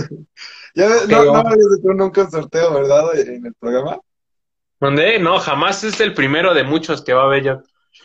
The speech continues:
Speaker 2: Ya las dos, Rox y Mariela, pues lo que diga, créanme que yo no sabía del sorteo. Esto fue gracias a, a Rose Producciones y a Sam Rose,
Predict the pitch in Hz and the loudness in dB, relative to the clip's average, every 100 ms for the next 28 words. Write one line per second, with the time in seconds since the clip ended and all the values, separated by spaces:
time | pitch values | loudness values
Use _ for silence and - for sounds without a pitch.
0 | _ _ - 185 208 185 156 196 180 196 | _ _ -4 0 0 0 0 0 2 0
1 | 208 208 170 147 175 180 151 143 139 135 | -2 -4 -2 0 0 0 -2 -2 -4 -4
2 | 135 156 202 240 220 185 147 - - _ | -2 -2 0 0 0 0 -2 -4 -10 _
3 | _ _ _ 104 175 - 202 240 269 262 | _ _ _ -20 -20 -8 -4 -2 -2 -4
4 | - 180 165 156 156 147 196 262 202 151 | -2 0 2 2 0 0 0 -2 -4 -4
5 | 202 220 - 147 151 160 147 180 175 170 | -2 -2 -4 -6 -2 0 0 -4 -8 -6
6 | 180 190 190 196 190 180 156 160 160 170 | -2 0 2 2 2 0 0 -2 -4 -6
7 | 143 131 120 - 113 123 123 117 147 160 | -4 -2 -4 -4 -2 -2 -2 0 0 0
8 | 180 135 123 143 147 135 110 107 - 139 | -2 -2 -2 -6 -4 -4 -2 -2 -4 -4
9 | 131 139 220 - | 0 0 -2 -12